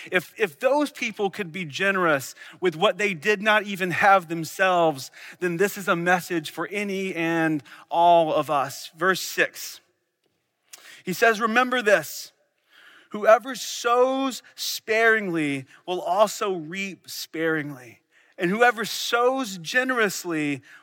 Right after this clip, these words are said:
will also reap generously." So let's pause right there. He uses a simple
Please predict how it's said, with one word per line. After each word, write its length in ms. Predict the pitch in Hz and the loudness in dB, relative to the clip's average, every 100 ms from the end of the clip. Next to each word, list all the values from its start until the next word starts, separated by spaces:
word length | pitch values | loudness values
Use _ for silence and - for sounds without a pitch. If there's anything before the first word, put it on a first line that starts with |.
| - | -6
will 140 | 190 | -4
also 600 | 165 185 214 - 214 196 160 143 | 0 2 2 0 -2 -2 -2 -8
reap 340 | 202 175 151 - _ _ _ | -10 -8 -10 -16 _ _ _
generously." 540 | 135 185 170 147 - 123 | -6 -2 0 0 -4 -12
So 180 | - 170 | -8 -2
let's 160 | 196 | -2
pause 420 | - - 196 185 | -2 0 2 2
right 200 | 160 160 - | 0 -2 -2
there. 240 | 147 123 - _ _ _ _ _ _ _ _ _ - - 180 | -6 -6 -14 _ _ _ _ _ _ _ _ _ -20 -20 -6
He 80 | 220 | 0
uses 380 | 269 277 262 | 2 2 2
a 80 | 226 | 0
simple 640 | - - 269 269 277 269 | 0 -2 -2 0 2 2